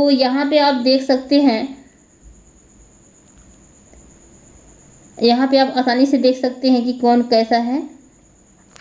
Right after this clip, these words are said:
तो यहाँ पे पूछा है कि left, left में blue है, ठीक है। लेफ्ट में क्या है? लेफ्ट में ब्लू आपको दिख रहा है,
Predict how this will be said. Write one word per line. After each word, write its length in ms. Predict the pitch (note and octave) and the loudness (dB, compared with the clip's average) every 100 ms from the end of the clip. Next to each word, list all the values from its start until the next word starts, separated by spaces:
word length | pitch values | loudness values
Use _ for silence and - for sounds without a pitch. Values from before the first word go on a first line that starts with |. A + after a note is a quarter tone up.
| - - _ _ _ _ _ _ _ - - - - - _ - | -20 -20 _ _ _ _ _ _ _ -20 -20 -20 -20 -20 _ 0
तो 220 | D4+ D4 | 4 6
यहाँ 320 | C#4 C4+ D4 | 6 4 0
पे 120 | D4+ C#4+ | -2 -2
पूछा 340 | C#4 C4+ D#4 | 0 2 2
है 480 | D#4+ E4 D4+ B3+ A#3+ D#4+ - _ _ - - - | 4 4 2 2 -2 -8 -18 _ _ -20 -20 0
कि 100 | D4+ | 4
left, 520 | C#4 C#4 C#4 - - F#3 - _ _ _ _ _ _ _ _ - | 4 4 2 -4 -14 -14 -16 _ _ _ _ _ _ _ _ 0
left 380 | B3+ C#4+ D#4 D#4+ | 2 2 2 0
में 320 | D#4 D#4 A#3 | 0 0 0
blue 280 | B3 B3 B3 | 0 2 0
है, 240 | - - - - _ _ _ _ _ _ _ _ | 0 -8 -12 -20 _ _ _ _ _ _ _ _
ठीक 180 | C#4 C#4 | 0 2
है। 140 | F#4 G#4 - - - _ _ - | 2 -2 -10 -20 -20 _ _ -6
लेफ्ट 360 | B3 C4+ C#4 C#4 | 0 2 2 -2
में 200 | D4 D4 | -2 0
क्या 140 | C#4 C#4 | 0 0
है? 200 | D4+ F#4 - - _ _ _ _ _ - | -2 -4 -8 -20 _ _ _ _ _ -4
लेफ्ट 360 | B3+ C4 C4+ C#4+ | 0 0 0 0
में 200 | C#4+ B3 | 0 2
ब्लू 160 | C4 C#4+ | 4 4
आपको 260 | C4 C4+ | 2 0
दिख 220 | A#3+ C4 C#4 | -2 -2 0
रहा 180 | C4 C4+ | 0 0
है, 200 | D4+ | -4